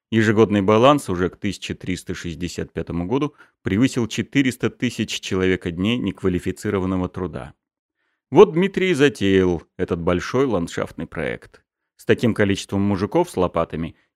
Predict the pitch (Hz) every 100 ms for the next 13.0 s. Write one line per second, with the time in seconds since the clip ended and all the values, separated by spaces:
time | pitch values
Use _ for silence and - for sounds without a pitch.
0 | _ 110 98 104 107 104 98 - 95 92
1 | 95 90 87 87 87 - 82 - 85 90
2 | 82 85 80 95 101 139 180 _ _ -
3 | 90 82 104 95 92 - 92 - 98 87
4 | 95 - - 92 78 71 69 - _ 98
5 | 92 101 104 95 87 90 85 87 87 -
6 | - 62 62 67 _ _ _ _ - 101
7 | 127 175 170 170 165 - _ 120 - 139
8 | 123 120 113 104 101 107 92 104 101 139
9 | 170 170 160 - 147 147 143 143 123 -
10 | 113 - _ - 101 101 110 98 90 98
11 | 95 90 87 82 104 151 - 117 92 90
12 | 95 90 92 - - 62 - - 60